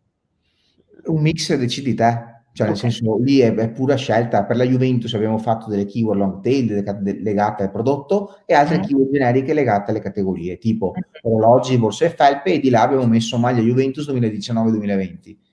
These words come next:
Speaker 1: Quindi
Speaker 2: Ok.
Speaker 1: sta a voi, ok? Io
Speaker 2: Mm.
Speaker 1: consiglio personalmente, ok, di inserire sia i prodotti dove avete più margine, quindi keyword long tail, sia keyword generiche dove non siete nelle prime cinque posizioni in prima pagina di Google.
Speaker 2: Perfetto. Ehm,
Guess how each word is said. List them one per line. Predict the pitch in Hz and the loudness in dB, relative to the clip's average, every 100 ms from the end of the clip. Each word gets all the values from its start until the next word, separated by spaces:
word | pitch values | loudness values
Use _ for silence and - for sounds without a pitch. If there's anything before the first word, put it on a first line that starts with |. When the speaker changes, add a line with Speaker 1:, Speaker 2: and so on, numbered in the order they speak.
| _ | _
Speaker 1:
Quindi | - 123 | -4 -2
Speaker 2:
Ok. | 113 | 0
Speaker 1:
sta | 147 135 | 2 2
a | |
voi, | 110 117 110 98 | 4 2 2 -2
ok? | 98 113 107 101 - _ | -6 -6 -4 -6 -12 _
Io | 165 156 | -2 0
Speaker 2:
Mm. | - | 2
Speaker 1:
consiglio | 131 127 123 110 120 | 0 0 0 4 4
personalmente, | 117 110 110 107 104 98 95 113 | 2 -2 -2 -4 0 0 0 -2
ok, | 113 98 | 0 -2
di | 104 | 2
inserire | 120 123 120 110 | 0 0 -2 -2
sia | 104 - 143 | -4 -2 -2
i | |
prodotti | 117 113 120 - | 0 2 0 0
dove | 98 101 | -4 0
avete | 104 110 101 | 0 -2 -4
più | 101 | -2
margine, | 92 87 101 123 147 | 0 -2 -4 -6 -6
quindi | 104 92 | -6 -6
keyword | - 101 92 | -6 -6 -4
long | 92 92 | -4 -6
tail, | - 90 92 123 - _ _ | -2 -4 -4 -8 -8 _ _
sia | - 185 | -2 0
keyword | 185 139 127 110 | 2 4 4 4
generiche | 143 113 113 120 | 4 4 2 0
dove | 147 117 | 2 4
non | 117 | 4
siete | 113 98 95 113 | 2 -2 0 0
nelle | 104 98 | 2 0
prime | 98 104 | 0 -2
cinque | 104 101 98 | -2 -8 -8
posizioni | 92 90 - 95 | -12 -20 -12 -8
in | 92 | -8
prima | 92 | -10
pagina | 90 87 95 90 | -12 -14 -14 -18
di | 87 | -18
Google. | 82 82 80 _ _ _ _ _ _ _ _ | -20 -20 -20 _ _ _ _ _ _ _ _
Speaker 2:
Perfetto. | 180 175 - 160 160 - 170 _ _ _ _ _ _ _ - | -8 -8 -6 -8 -8 -12 -12 _ _ _ _ _ _ _ -2
Ehm, | 208 208 196 202 202 196 196 196 196 | 2 4 4 4 4 2 0 -2 -4